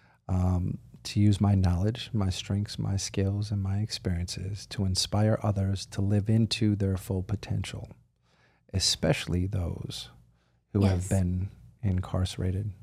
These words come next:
Speaker 1: caught up in the justice system.
Speaker 2: Man, what a powerful mission statement. I love that. Love that. So anyway, continue your story. You're there, you met this person, you found your purpose, and it's, you know, your identity now is being that,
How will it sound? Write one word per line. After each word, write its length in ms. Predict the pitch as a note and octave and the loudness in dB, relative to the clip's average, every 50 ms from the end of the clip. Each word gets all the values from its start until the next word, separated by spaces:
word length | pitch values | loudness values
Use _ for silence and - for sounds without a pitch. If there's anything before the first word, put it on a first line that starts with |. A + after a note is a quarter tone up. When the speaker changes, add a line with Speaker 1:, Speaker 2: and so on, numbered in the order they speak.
| - - - | -20 -20 -16
Speaker 1:
caught 240 | - - - F#2+ G2 | -8 -4 -2 -2 -2
up 180 | F#2+ F#2+ - - | -2 -4 -4 -2
in 220 | B2+ G#2 F#2 F2+ | 0 0 2 2
the 140 | F2+ F#2+ G2 | 0 -2 -2
justice 480 | G2+ - G2 F2+ F2+ - - G2+ F#2+ - | -4 -4 -4 -4 -4 -4 -6 -6 -6 -6
system. 540 | - - - - - - - - A2 G2+ - - - | -4 -4 -4 -6 -6 -6 -8 -8 -10 -10 -12 -8 -2
Speaker 2:
Man, 220 | G#3 G3 F3 F3+ | 0 0 0 0
what 100 | - - | -2 -6
a 40 | G#3+ | -10
powerful 480 | - - - G#3+ G#3 G3+ - - F#3+ G3 | -10 -8 -8 -6 -6 -6 -6 -6 -4 -2
mission 360 | G3 F#3+ F3+ - - G3+ F#3+ | -2 -2 -4 -4 -6 -6 -6
statement. 580 | - - - F#3+ F#3+ - - F3 F#3+ F#3+ F#3 - | -6 -4 -4 -4 -4 -4 -4 -2 -2 -2 -4 -6
I 140 | - G#3 G3 | -6 -4 -4
love 480 | F#3+ F#3+ F#3+ F#3 G3 G3 G3+ - - - | -2 -2 -4 -4 -4 -6 -6 -8 -10 -12
that. 320 | - - - - G#3+ A3+ - _ _ _ _ _ _ _ _ _ | -10 -10 -10 -10 -12 -14 -18 _ _ _ _ _ _ _ _ _
Love 260 | - G#3 G#3+ G#3 - | -8 -6 -6 -8 -10
that. 280 | - A3+ A#3 A#3 C4 C4+ - - - _ _ _ _ _ _ _ _ | -12 -12 -10 -10 -12 -14 -18 -20 -20 _ _ _ _ _ _ _ _
So 400 | - - - A#3+ A3+ A3+ A3+ G#3 - - _ _ _ _ - | 0 4 6 6 6 6 4 0 -2 -8 _ _ _ _ 2
anyway, 240 | B3 A#3 G#3 G3+ | 2 2 2 -2
continue 600 | - - C#4 B3 B3 - - - G#3+ G#3 A#3 D4+ - - | -4 -2 -2 -2 -2 -4 -2 0 2 2 2 2 0 0
your 100 | B3+ C4 | -4 -4
story. 360 | - - C4+ A#3 G#3 G3+ G3 | -2 0 2 4 4 6 6
You're 160 | G3 G#3+ A#3 | 6 6 6
there, 260 | A3+ A#3+ G#3+ G#3+ G#3+ G#3+ | 8 8 8 8 8 8
you 120 | A3 G#3+ | 8 8
met 200 | G#3 A3 C4+ - | 8 6 6 6
this 180 | B3+ A#3+ - - | 6 4 4 4
person, 500 | - G#3 G#3 B3+ - - A3 G#3+ G#3+ G#3 | 4 4 4 4 4 4 4 6 6 6
you 100 | G3+ G3+ | 4 2
found 340 | - - G#3 G3+ G#3 G#3+ | 0 0 0 2 2 2
your 140 | G#3+ G#3 G#3 | 2 2 2
purpose, 540 | G#3 - A3 G#3 G#3 - G#3 G3+ G3+ - - | 2 2 0 0 2 0 0 0 0 0 0
and 120 | F3+ F3+ | 0 2
it's, 320 | F3 F3+ F#3 - - - - | 0 0 -2 -6 -8 -6 -4
you 100 | F3+ F#3 | -2 -2
know, 160 | F#3+ F#3 F#3 | -2 -2 -2
your 260 | F#3+ F#3+ F#3+ F3+ F#3+ | -4 -2 -2 -2 -2
identity 500 | - F#3 F3+ - F#3 F#3+ F#3+ F#3 G3 F#3 | -2 -2 -2 0 0 0 0 0 0 -2
now 300 | F3+ - - - - - | -2 -2 -2 -4 -4 -4
is 160 | - F#3+ - | -6 -6 -6
being 300 | - - - F3+ F#3 - - | -8 -6 -4 -2 -2 -2 -2
that, 340 | - - - - - - | -4 -6 -8 -10 -12 -14